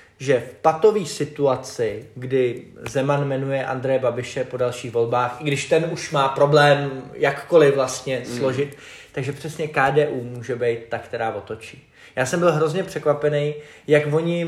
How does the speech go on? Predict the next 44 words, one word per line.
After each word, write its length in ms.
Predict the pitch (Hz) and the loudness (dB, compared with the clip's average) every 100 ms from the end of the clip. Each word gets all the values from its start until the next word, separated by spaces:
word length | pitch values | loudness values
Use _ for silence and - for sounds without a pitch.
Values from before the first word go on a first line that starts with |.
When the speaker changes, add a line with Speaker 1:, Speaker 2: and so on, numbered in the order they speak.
| 156 147 | -4 -8
Speaker 1:
minule 640 | 151 147 165 170 156 - | -2 0 2 2 0 -4
vytrvale 760 | 135 170 170 233 214 180 156 147 | -4 -2 4 6 6 6 6 4
vlastně 340 | 151 143 - | 2 -2 -6
se 160 | 156 180 | -4 -2
bránili 520 | 156 143 139 143 147 | 2 2 2 0 0
tomu, 440 | 147 135 135 135 135 - | 0 -2 -4 -6 -8 -10
jako 300 | 131 123 131 | -10 -10 -12
s 120 | - | -12
tím, 320 | - 135 131 127 | -12 -10 -10 -12
do 140 | 123 | -10
toho 140 | - | -6
jít 100 | 135 | -6
s 40 | - | -6
těma 220 | 143 127 | -8 -8
socdemákama 680 | - 123 123 123 120 131 139 | -8 -6 -4 -4 -4 -6 -4
znova. 520 | 135 123 104 101 - - - - _ _ - _ - - | -2 -2 -4 -6 -14 -20 -20 -20 _ _ -20 _ -16 -4
Já 120 | 120 | -4
si 100 | 120 | -4
myslím, 200 | 143 147 | -4 -4
že 80 | 147 | -4
tentokrát 560 | 143 135 127 131 127 - | -6 -8 -6 -4 -4 -8
už 320 | - - - | -16 -18 -16
by, 320 | - 127 123 - | -8 -6 -8 -8
by 100 | 131 | -10
cukli. 340 | - 123 104 104 | -10 -14 -12 -10
Oni 180 | 113 143 | -6 -4
ty 100 | 151 | -2
peníze 400 | 151 143 147 151 | -2 0 2 2
do 80 | 143 | 0
té 160 | - 151 139 | -2 -8 -6
portmonky 500 | 131 127 139 135 131 | -6 -6 -6 -8 -8
budou 240 | 131 113 110 | -6 -4 -4
chtít 520 | - 120 120 127 - 120 | -8 -16 -16 -16 -18 -14
a 220 | 117 127 - _ - | -14 -16 -20 _ -12
to 100 | 135 | -6
ty 180 | 143 | -4
vládní, 520 | 131 123 120 127 127 127 | -2 -2 -4 -6 -12 -12
eh, 220 | 120 113 | -12 -10
fleky 340 | - 120 - | -8 -8 -8
umožňují 460 | 113 113 113 120 117 101 | -8 -8 -8 -8 -8 -10
víc 140 | - | -16
než 220 | 107 101 | -20 -20
opoziční 460 | - - 104 - - | -18 -14 -14 -16 -18
lavice. 400 | 104 104 - - | -18 -18 -20 -20